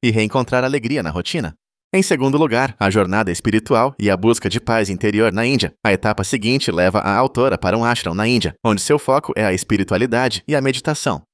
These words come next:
Neste capítulo central do livro, Gilbert se depara com seus maiores fantasmas e questionamentos internos. Ao trilhar o caminho do autoconhecimento, através da espiritualidade oriental,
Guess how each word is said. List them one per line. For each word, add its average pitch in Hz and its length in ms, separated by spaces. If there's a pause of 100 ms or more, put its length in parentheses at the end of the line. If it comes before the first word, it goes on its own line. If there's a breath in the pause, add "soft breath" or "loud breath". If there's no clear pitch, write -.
(160)
Neste 139 280
capítulo 117 520
central 104 420
do 117 80
livro, 117 300 (200)
Gilbert 113 400
se 123 120
depara 117 400
com 98 160
seus 98 240
maiores 107 360
fantasmas 147 680
e 151 80
questionamentos 156 680
internos. 98 520 (260)
Ao 160 100
trilhar 117 340
o 110 60
caminho 123 340
do 92 140
autoconhecimento, 107 800 (100)
através 98 480
da 87 100
espiritualidade 107 800
oriental, 120 520